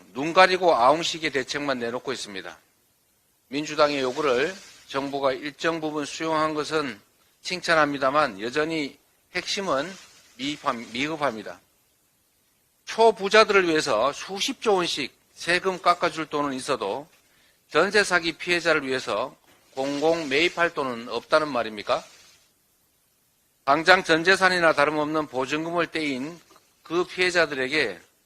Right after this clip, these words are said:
"돈 빌려줄 테니까 집 사라." 이렇게 하는 것은 온전한 대책이 아닙니다. 약 올리는 것 아니겠습니까? 지금 가장 필요한 일은 피해에 대한 실질적인 지원 방안입니다.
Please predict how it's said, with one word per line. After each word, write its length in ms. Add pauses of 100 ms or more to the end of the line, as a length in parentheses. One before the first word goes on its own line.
(500)
"돈 200
빌려줄 380
테니까 340
집 180
사라." 580
이렇게 300
하는 160
것은 300 (580)
온전한 500
대책이 420
아닙니다. 480 (1200)
약 180
올리는 280
것 120
아니겠습니까? 640 (1800)
지금 500
가장 380
필요한 360
일은 520
피해에 400
대한 420 (220)
실질적인 1000
지원 440
방안입니다. 640